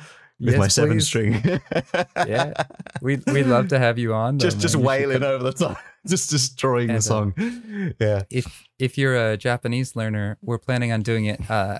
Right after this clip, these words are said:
Speaker 2: half English, half Japanese. So,
Speaker 1: Mm.
Speaker 2: um, my co-host is Japanese, and we're just gonna speak our na-, native languages and then, uh, have it subtitled below.
Speaker 1: Yeah, yeah.
Speaker 2: So,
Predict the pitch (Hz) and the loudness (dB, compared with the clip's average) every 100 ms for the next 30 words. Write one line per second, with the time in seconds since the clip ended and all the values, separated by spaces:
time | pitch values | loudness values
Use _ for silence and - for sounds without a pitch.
0 | - - 107 - 110 107 104 - 101 98 | -10 -4 -4 -4 -6 -4 -4 -4 -4 -4
1 | - 101 - 95 98 - _ _ _ _ | -6 -8 -6 -8 -8 -12 _ _ _ _
2 | _ 113 113 101 101 98 - _ 120 107 | _ 2 4 6 4 0 -8 _ -4 -4
3 | - 120 113 107 - 104 - 98 - 101 | 0 0 0 -2 -4 -10 -4 -4 -2 -4
4 | 95 104 98 - _ 113 113 - 120 104 | -4 -4 -8 -10 _ -4 -4 -2 0 0
5 | - 117 110 110 104 101 - 113 107 117 | -2 -4 0 0 0 -2 -4 -4 -2 -2
6 | 120 120 127 143 139 - _ _ _ _ | -2 -2 -4 -4 -6 -10 _ _ _ _
7 | _ 117 110 107 107 - - 110 104 113 | _ -4 0 2 0 -4 -4 0 0 0
8 | 104 - - 101 - 98 92 98 - _ | -2 -4 -4 -6 -4 -4 -4 -8 -12 _
9 | _ _ _ _ 107 98 92 90 90 92 | _ _ _ _ 0 2 2 2 0 -4